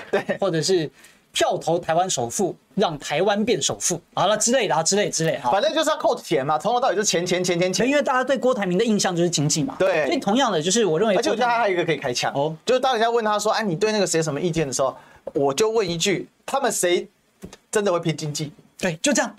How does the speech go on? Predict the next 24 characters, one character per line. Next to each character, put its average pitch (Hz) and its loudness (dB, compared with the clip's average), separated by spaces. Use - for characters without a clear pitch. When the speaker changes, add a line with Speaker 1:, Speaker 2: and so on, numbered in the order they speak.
Speaker 1:
不 240 2
要 311 2
再 302 0
跟， 277 -2
Speaker 2:
离 240 0
奇。 220 0
Speaker 1:
不 220 2
要 285 4
再 302 2
听 294 0
政 285 0
客 277 2
唬 156 -2
烂 202 0
的。 - -14
好， - -2
拼 320 0
经 302 0
济 285 2
问 285 4
我 202 2
就 202 0
对 202 0
了。 131 -6